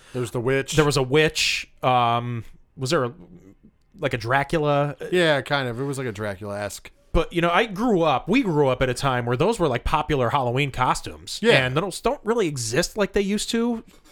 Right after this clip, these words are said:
Speaker 2: really. You know, they were
Speaker 1: No,
Speaker 2: kinda
Speaker 1: no.
Speaker 2: cheap. Uh, but there's something that just kinda gives me, like, you know, all the feels of growing up, you know, watching that. Those things always kinda creeped me out when I was a kid and stuff, and, but I loved 'em. So, uh, I kinda dug that that's what they used in this movie.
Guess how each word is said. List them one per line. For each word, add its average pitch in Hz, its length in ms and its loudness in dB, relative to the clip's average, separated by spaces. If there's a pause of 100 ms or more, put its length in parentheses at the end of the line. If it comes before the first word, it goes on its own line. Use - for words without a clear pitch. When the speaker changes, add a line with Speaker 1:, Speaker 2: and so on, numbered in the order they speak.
(220)
Speaker 2:
really. 214 480 0
You 151 100 -4
know, 165 120 2
they 190 80 4
were 240 80 4
Speaker 1:
No, 170 60 6
Speaker 2:
kinda 247 140 4
Speaker 1:
no. - 40 -10
Speaker 2:
cheap. 196 420 -2 (400)
Uh, 139 220 4
but 131 120 0
there's 226 140 0
something 247 300 0
that 165 180 2
just - 260 -4
kinda 175 220 0
gives 156 160 0
me, 160 140 0
like, 135 220 0 (200)
you 135 100 -6
know, 135 80 -2
all 156 100 2
the 147 60 -2
feels 160 320 2
of 110 100 -6
growing 127 300 2
up, 92 260 -2 (220)
you 113 120 -6
know, 117 100 -2
watching 120 340 2
that. 107 140 -4
Those 123 120 0
things 156 180 -2
always 156 160 2
kinda 135 200 -2
creeped 143 260 -6
me 113 80 -6
out 113 140 -2
when 123 100 -2
I - 20 0
was 117 120 -2
a - 20 -6
kid 110 320 -2
and 104 180 -8
stuff, 110 360 -2
and, 113 100 -10 (100)
but 131 80 0
I 113 80 0
loved 117 320 -4
'em. 135 200 0 (420)
So, 120 420 -2
uh, 117 360 -2
I 139 60 -2
kinda 208 200 2
dug 147 240 0
that 123 140 -6
that's 127 200 -2
what 123 120 -2
they 113 80 -4
used 117 560 -2
in 113 100 -8
this 104 160 -10
movie. 98 400 -8